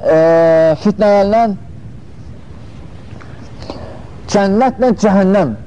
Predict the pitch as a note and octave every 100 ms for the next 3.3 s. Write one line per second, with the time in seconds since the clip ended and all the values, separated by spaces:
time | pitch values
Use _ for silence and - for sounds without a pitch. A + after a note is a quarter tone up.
0 | - - - - D#3+ C#3 D#3+ C#3+ C#3+ G2
1 | - - - - - - - - - -
2 | - - G3+ G#3+ A#3+ A3+ G3+ D#3 A#2+ D#3+
3 | D#3 B2+